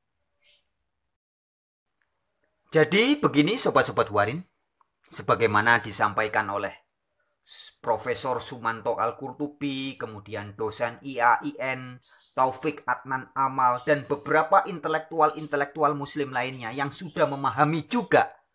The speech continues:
bahwa kata bidadari di dalam Quran surat empat puluh empat ayat lima puluh empat ini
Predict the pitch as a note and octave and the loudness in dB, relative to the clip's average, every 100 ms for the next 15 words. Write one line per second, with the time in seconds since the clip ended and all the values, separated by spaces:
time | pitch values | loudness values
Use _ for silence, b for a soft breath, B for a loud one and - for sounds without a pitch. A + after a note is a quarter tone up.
0 | _ _ _ _ - C3+ C3+ B2+ C#3+ D3+ | _ _ _ _ 0 2 4 6 6 8
1 | D3 - D3+ - C#3+ - C3 B2 B2+ A3+ | 6 4 -2 4 4 6 8 8 8 4
2 | C#4+ - D3 C#3 C3+ C3+ - D#3 - D3 | 4 4 6 6 4 -2 0 2 4 2
3 | C#3 D3 C3+ C#3 C3+ - C#3+ B2+ - C#3 | 4 4 4 4 2 2 -2 2 6 6
4 | B2 C3 C3+ C3 A#2+ B2 A2+ A2 G#2+ D3+ | 6 0 -2 -6 -4 -6 -4 -2 -2 -6